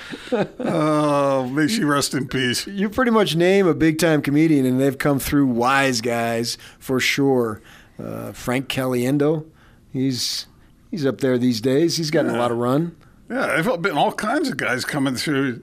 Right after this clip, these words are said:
Speaker 1: David Spade, isn't he coming through?
Speaker 2: David
Speaker 1: Who
Speaker 2: Spade
Speaker 1: else?
Speaker 2: is coming in the spring. I think early spring is coming in.
Speaker 1: Sklar Brothers?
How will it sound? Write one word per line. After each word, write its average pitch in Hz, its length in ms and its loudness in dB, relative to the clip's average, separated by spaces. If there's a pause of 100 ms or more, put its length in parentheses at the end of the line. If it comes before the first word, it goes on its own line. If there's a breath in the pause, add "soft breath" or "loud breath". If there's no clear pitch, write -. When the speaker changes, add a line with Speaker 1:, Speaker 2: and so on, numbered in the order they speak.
Speaker 1:
David 165 300 0
Spade, 208 500 -2
isn't 190 240 -4
he 185 160 -2
coming 220 320 -4
through? 208 240 0
Speaker 2:
David 139 280 4
Speaker 1:
Who 240 100 0
Speaker 2:
Spade 156 180 6
Speaker 1:
else? 156 100 6
Speaker 2:
is 143 100 2
coming 151 360 4
in 143 180 4
the 131 80 2
spring. 156 640 2
I 123 80 2
think 131 220 0
early 139 240 4
spring 147 440 2
is 151 140 0
coming 151 320 2
in. 165 200 2
Speaker 1:
Sklar 180 520 0
Brothers? 220 560 0